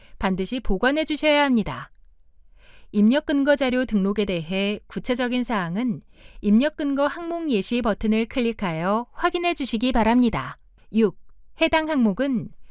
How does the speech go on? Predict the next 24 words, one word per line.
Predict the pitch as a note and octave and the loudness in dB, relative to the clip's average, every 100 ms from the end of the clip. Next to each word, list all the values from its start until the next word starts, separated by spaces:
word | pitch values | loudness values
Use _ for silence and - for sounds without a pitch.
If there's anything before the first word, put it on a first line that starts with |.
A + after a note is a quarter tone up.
| - | -4
제출 | - A3 D#4+ E4 | 0 0 0 2
자료 | D#4 D#4 | 2 0
검증 | C#4+ F#3 F#3+ B3+ | -2 -2 0 -2
항목으로 | C4 A3+ G#3 E3+ F3+ G#3+ - - - | 0 0 0 -4 -4 -4 -8 -20 -16
자료 | - F#3+ G#3 | -4 2 2
등록에서 | A3+ A#3 A#3 G#3 G3+ A3+ A#3 | 2 2 2 -2 -2 0 0
저장이 | A3+ G3+ F3 G#3 A#3 | -2 -4 0 2 2
완료되었다면 | G3 E3+ G#3+ A3 G#3 F#3 D#3+ G3+ B3 D3 - - - - | 0 0 0 2 0 -4 -4 -2 -4 -6 -12 -20 -20 -2
공시 | A#3+ A#3+ E4+ | 4 4 4
자료 | E4 D#4 D4 | 2 2 2
관리, | A#3+ F#3 C#3 - - - - | 0 -2 -4 -10 -20 -20 -14
공시 | - A3 G#3+ B3 | 2 4 4 2
자료 | A#3 A3+ | 0 0
확인, | A3 G3 D#3 G3+ C#4+ - - - - | -2 -4 -4 -6 -8 -14 -20 -18 -4
제출 | - G#3 D#4 D#4 | -2 0 0 2
자료 | D4 D4+ | 2 2
검증 | C4+ F#3 A3+ B3 | 0 0 2 2
메뉴에서 | A#3 G#3 F#3 E3+ G#3 G#3 G#3+ - | 4 2 2 -2 0 0 0 -2
검증을 | G3 F#3+ A#3+ C4 | -2 0 2 0
진행해 | C#4 G#3+ A#3+ D4+ | 2 2 4 2
주시기 | D4+ - C#4 | 0 -2 0
바랍니다. | D4 A3+ A#3+ A#3 F3 A#2+ - - - - - - - - _ _ - | 0 2 2 2 -2 -8 -14 -20 -20 -20 -20 -20 -20 -20 _ _ -4
공시 | - G#3 G#3 | 4 4 4
연도, | A3 F3+ D#3+ A3 | 0 -2 -4 -4